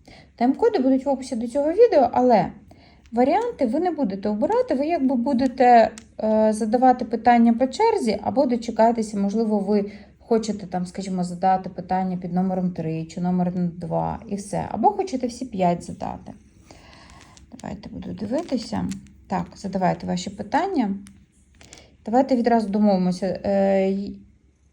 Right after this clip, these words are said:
відповідь «так» для вас буде, це та відповідь, яка позитивна, да, на яку ви хочете почути. А відповідь «ні» — це та, яку ви не хочете почути. І формулюєте питання таким чином, щоб так чи ні можна було на нього відповісти. О,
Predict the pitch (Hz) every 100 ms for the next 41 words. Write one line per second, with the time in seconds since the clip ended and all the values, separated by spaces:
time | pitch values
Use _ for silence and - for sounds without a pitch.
0 | _ _ _ _ 196 254 294 - 220 202
1 | 202 - - 277 480 - 233 196 214 285
2 | 370 233 247 240 226 - - _ - 220
3 | 214 233 233 294 247 208 208 214 208 196
4 | - 190 185 175 180 240 269 190 185 214
5 | 202 202 190 - 180 180 180 180 185 190
6 | 240 233 240 247 403 - - 277 277 254
7 | 226 233 226 180 - - - - - -
8 | - - - _ - - - - 214 262
9 | 302 320 392 392 254 247 277 277 262 -
10 | 233 233 294 247 220 208 - 233 - -
11 | 196 180 - - - 185 170 175 175 170
12 | 175 165 175 175 180 180 - - - -
13 | - 196 - - - _ _ - _ _
14 | _ - 180